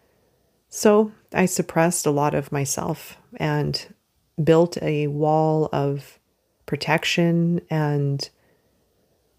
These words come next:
became someone I thought would win approval with my parents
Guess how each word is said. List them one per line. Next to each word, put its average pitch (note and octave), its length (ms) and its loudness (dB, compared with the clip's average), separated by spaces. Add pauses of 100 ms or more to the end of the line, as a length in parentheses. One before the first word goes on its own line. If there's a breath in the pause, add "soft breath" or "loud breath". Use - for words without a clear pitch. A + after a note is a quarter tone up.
(300)
became F3+ 400 4
someone E3 380 2
I D3 120 0
thought D3 400 2 (560)
would D#3+ 240 2
win D3+ 200 2
approval D#3 720 2 (180)
with D#3 200 -2
my C#3+ 100 -2
parents D3 800 -6